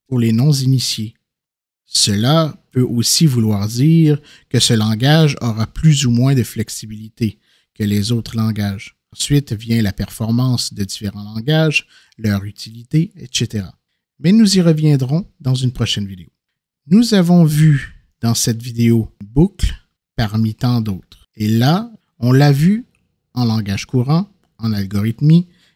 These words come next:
et dans différents langages de programmation. Mais avant d'approfondir cette instruction, nous devons commencer dès le début. Comment fonctionne réellement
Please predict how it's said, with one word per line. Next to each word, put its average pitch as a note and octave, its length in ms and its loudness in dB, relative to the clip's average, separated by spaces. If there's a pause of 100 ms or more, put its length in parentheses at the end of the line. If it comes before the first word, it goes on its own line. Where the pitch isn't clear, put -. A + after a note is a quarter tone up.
(100)
et C#3+ 100 0
dans C#3+ 180 2
différents D3+ 500 0
langages C3 420 0
de B2+ 80 -2
programmation. G#2+ 580 -6 (600)
Mais A2+ 100 -8 (100)
avant G3 320 2
d'approfondir C3 760 0
cette - 240 -10
instruction, - 580 -2 (380)
nous E3+ 120 4
devons E3 600 4
commencer D3 680 0
dès A#2 300 0
le A2 60 0
début. F#2+ 360 -12 (540)
Comment F#3 320 4
fonctionne C#3 580 2
réellement A#2 540 0